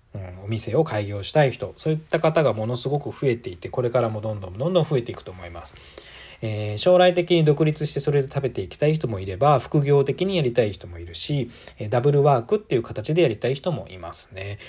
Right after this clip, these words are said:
で、あとはもう何百万何千万じゃなくてもいい、いいと。あの、旦那さんが食べていけるだけのお給料を稼いでくれるから、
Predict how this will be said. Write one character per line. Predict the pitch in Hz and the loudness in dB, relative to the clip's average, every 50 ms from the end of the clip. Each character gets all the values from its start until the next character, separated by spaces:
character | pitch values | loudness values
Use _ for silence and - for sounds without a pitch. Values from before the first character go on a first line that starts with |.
| - - - _ | -20 -20 -12 _
で、 | - 156 | 0 2
あ | 170 175 | 2 4
と | 175 170 147 | 6 8 8
は | 127 117 | 8 6
も | 113 110 104 95 - | 4 0 -4 -4 -6
う | - | -6
何 | - 127 127 | -4 -2 0
百 | 131 135 127 131 | 2 2 4 4
万 | 147 151 139 127 | 4 4 4 4
何 | 113 110 110 113 | 2 0 0 0
千 | 120 113 113 | -2 -2 0
万 | 113 110 101 | -2 -2 -4
じ | 98 98 | -4 -6
ゃ | 101 | -4
な | 135 131 | -4 -4
く | - | -4
て | - 131 | -4 -4
も | 120 113 - | -2 -2 -4
い | - 151 | -4 -4
い、 | 139 127 117 - _ _ _ | -4 -4 -8 -12 _ _ _
い | - 165 151 | -2 -2 -2
い | 113 | -2
と。 | 110 - - - - _ _ _ _ _ _ _ | -4 -10 -18 -18 -20 _ _ _ _ _ _ _
あ | - 110 107 | -6 -6 -4
の、 | 104 104 101 101 101 98 95 95 92 92 104 | -4 -6 -8 -8 -8 -10 -10 -12 -10 -6 -2
旦 | 127 127 123 | 0 0 2
那 | 131 127 - | 0 0 0
さ | - 127 123 | 0 -2 -2
ん | 127 151 | 0 2
が | 185 196 175 131 104 104 - | 2 4 4 2 2 0 -2
食 | 147 135 | -2 0
べ | 127 113 | 0 0
て | - - 107 | -2 -2 -4
い | 104 | -4
け | - 110 | -4 -6
る | 104 104 | -6 -4
だ | 110 110 | -2 -2
け | 185 | 0
の | 185 165 135 | 0 0 0
お | |
給 | - - 127 113 | 0 2 2 2
料 | 107 101 | 2 0
を | 95 - | -2 -4
稼 | - 107 - 127 | -6 -4 -4 -4
い | 117 | -4
で | 123 | -4
く | - - | -4 -2
れ | 127 147 | -2 0
る | 147 156 | 0 0
か | 160 156 156 | 2 4 4
ら、 | 185 185 165 160 | 6 4 4 2